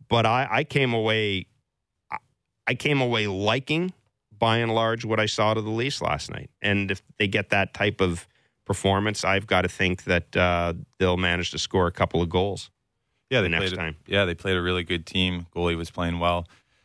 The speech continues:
Speaker 2: I mean, they were working hard. They were doing, uh, the little things that, that will bring them success. But, I mean, they're playing a top caliber team, a team that could possibly go to the Stanley Cup Finals here. And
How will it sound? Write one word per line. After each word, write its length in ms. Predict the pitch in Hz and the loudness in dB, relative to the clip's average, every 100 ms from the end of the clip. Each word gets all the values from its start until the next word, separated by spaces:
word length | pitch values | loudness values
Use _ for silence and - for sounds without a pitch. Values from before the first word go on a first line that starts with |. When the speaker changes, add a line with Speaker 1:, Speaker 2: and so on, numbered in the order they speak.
| _ 113 | _ -2
Speaker 2:
I 20 | |
mean, 120 | 117 | 0
they 80 | 123 | 0
were 100 | 117 | -2
working 280 | 165 143 95 | -4 -4 -2
hard. 260 | 95 104 | -2 -2
They 80 | 101 | -2
were 100 | 101 | -4
doing, 300 | 98 113 107 | -4 -4 -2
uh, 380 | 98 92 92 95 _ _ - - | -2 -2 -6 -16 _ _ -20 -10
the 120 | 104 | -4
little 220 | 107 123 | -2 -2
things 320 | - 95 92 | -2 -4 -2
that, 200 | 90 82 - | -4 -6 -8
that 260 | - 90 - | -12 -12 -12
will 120 | 87 | -12
bring 160 | 80 95 | -4 -2
them 80 | 90 | -2
success. 480 | - 85 - 90 95 | -6 -10 -4 -4 -2
But, 160 | 95 | -2
I 60 | 92 | 0
mean, 200 | 95 95 | 0 -2
they're 80 | 92 | -4
playing 260 | 101 95 | -4 -2
a 100 | 87 | -4
top 340 | 87 - 90 - | -6 -2 -2 0
caliber 320 | 92 92 90 | 0 0 -2
team, 280 | - 87 87 | -6 -6 -6
a 60 | |
team 200 | 82 92 | -4 -2
that 160 | 90 87 | -2 -4
could 160 | 85 - | -8 -2
possibly 480 | 90 87 - 90 | 0 0 -2 -4
go 160 | 85 87 | -2 -2
to 60 | 87 | -2
the 40 | |
Stanley 300 | - 85 85 | -2 -4 -2
Cup 220 | - 87 | -4 -4
Finals 400 | - 82 85 85 | 0 0 0 -4
here. 260 | - 87 90 - _ _ _ - | -2 -2 -2 -8 _ _ _ -6
And 400 | 87 87 87 | -2 -2 -2